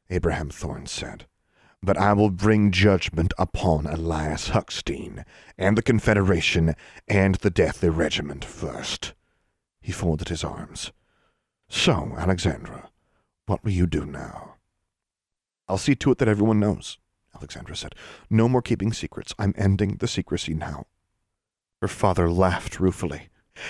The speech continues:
And how will you accomplish that, my daughter? With a little help from Mister Mudd.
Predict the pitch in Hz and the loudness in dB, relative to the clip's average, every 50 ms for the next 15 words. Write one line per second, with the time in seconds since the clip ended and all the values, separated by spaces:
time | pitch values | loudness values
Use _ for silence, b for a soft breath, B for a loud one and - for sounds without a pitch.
0 | B B - - 240 185 127 - - 180 170 135 127 127 120 120 113 113 101 - | B B 2 4 4 6 6 6 6 6 6 6 6 6 6 6 6 4 4 2
1 | 123 107 98 92 - 101 92 - - 92 80 65 - - - - 69 71 - - | 2 4 4 4 2 2 0 2 2 0 0 0 -2 -8 -12 -12 -10 -10 -10 -10
2 | - - - - 64 - - - - - _ _ _ _ _ _ _ _ _ _ | -12 -12 -12 -10 -10 -12 -14 -16 -18 -20 _ _ _ _ _ _ _ _ _ _
3 | _ _ _ _ _ _ _ _ _ _ _ _ _ _ _ _ - 104 - 101 | _ _ _ _ _ _ _ _ _ _ _ _ _ _ _ _ -4 -2 2 4
4 | 101 110 110 101 - 101 95 - - - 92 90 87 85 - - 90 85 95 120 | 4 4 4 4 2 0 0 -2 -2 -2 0 0 0 0 -2 -2 0 0 2 0
5 | 123 - - | 0 -2 -6